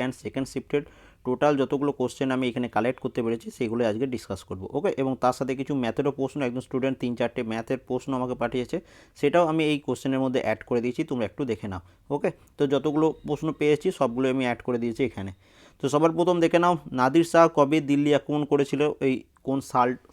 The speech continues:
সাল তোমার কাছে জানতে চেয়েছিল, তো সতেরোশো ঊনচল্লিশ সাল। নেক্সট প্রশ্ন যেটা এসেছিল, বহুরূপী গান্ধী এই বইটি রচয়িতাকে, তো এই বইটি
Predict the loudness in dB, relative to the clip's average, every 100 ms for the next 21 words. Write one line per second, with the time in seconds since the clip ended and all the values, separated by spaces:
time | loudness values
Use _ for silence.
0 | -2 0 0 -2 -8 -6 -4 -4 -4 -4
1 | -6 -6 -6 -6 -10 -10 -20 -20 -10 -6
2 | -4 -2 -2 0 -2 -2 -2 -2 -2 -2
3 | -4 -6 _ _ _ _ -8 -2 -2 -4
4 | 0 0 4 2 6 4 4 4 4 6
5 | 4 4 2 0 2 2 2 0 -2 -4
6 | -2 -2 2 0 2 2 2 0 0 -2
7 | -2 -6 _ -2 2 2 0 0